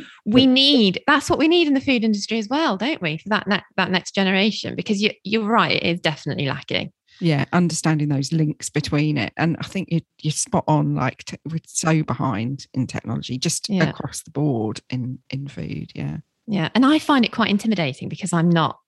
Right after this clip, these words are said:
Speaker 1: I'm not techie at all. And
Speaker 2: Well, it's
Speaker 1: so
Speaker 2: exactly
Speaker 1: it's
Speaker 2: what Justin was talking about, wasn't
Speaker 1: Yeah.
Speaker 2: it? Like, because you're techie, that would, that your mistake may well be you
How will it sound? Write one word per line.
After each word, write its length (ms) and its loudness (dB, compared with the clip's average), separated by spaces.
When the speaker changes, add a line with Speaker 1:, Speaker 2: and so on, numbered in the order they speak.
Speaker 1:
I'm 120 2
not 180 0
techie 400 -6
at 240 -2
all. 360 -6
And 160 4
Speaker 2:
Well, 100 4
it's 100 4
Speaker 1:
so 80 4
Speaker 2:
exactly 460 0
Speaker 1:
it's 80 0
Speaker 2:
what 200 -2
Justin 340 -2
was 100 -2
talking 320 -2
about, 220 0
wasn't 240 6
Speaker 1:
Yeah. 80 4
Speaker 2:
it? 40 -6
Like, 320 0
because 320 0
you're 220 4
techie, 680 0
that 140 0
would, 180 -4
that 140 0
your 200 2
mistake 460 -2
may 240 0
well 280 -2
be 680 -2
you 160 -4